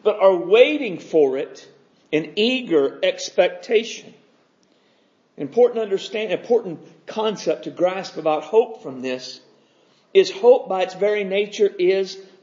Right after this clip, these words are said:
unseen. We don't hope for what we have. We hope for what we have not. We don't hope for what we can yet see. We hope for what we can't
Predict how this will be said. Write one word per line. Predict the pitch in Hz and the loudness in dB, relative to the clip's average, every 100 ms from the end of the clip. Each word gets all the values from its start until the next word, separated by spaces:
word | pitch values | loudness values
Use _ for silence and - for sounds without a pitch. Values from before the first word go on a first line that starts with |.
| - | 0
unseen. | 175 175 - - 175 139 - - _ _ _ _ _ _ _ - | 0 0 -8 -8 -6 -6 -10 -20 _ _ _ _ _ _ _ -4
We | 208 | -2
don't | 196 214 247 233 | 2 2 2 -2
hope | - 226 247 233 - | -4 4 4 4 -2
for | 202 | -2
what | 185 220 214 - | 2 2 2 -2
we | 180 190 | -8 -8
have. | - - 190 147 143 - _ _ _ _ _ _ | -10 -4 -2 -2 -6 -16 _ _ _ _ _ _
We | 170 190 175 | 0 0 0
hope | - 208 240 240 - | 2 8 8 6 0
for | 214 196 | 2 4
what | 202 214 - | 4 2 2
we | 196 180 | -4 -4
have | - 202 202 196 190 - - | -2 0 2 0 -2 -14 -12
not. | 151 160 147 107 - - - - - | -2 0 0 -4 -16 -20 -20 -20 0
We | 202 | 4
don't | 208 240 262 - | 8 8 6 4
hope | 226 294 - | 8 8 6
for | 226 208 | 2 6
what | 233 - | 6 2
we | 247 | -6
can | - 220 190 | -4 -4 2
yet | 226 240 - | 4 4 0
see. | - 285 285 240 | -8 -2 0 0
We | 233 220 | 2 0
hope | 269 294 302 - - - | 6 6 6 0 -16 4
for | 240 240 | 6 8
what | 247 | 6
we | 254 233 | 2 -6
can't | - - 285 320 254 - - | -8 -4 0 2 0 -4 -14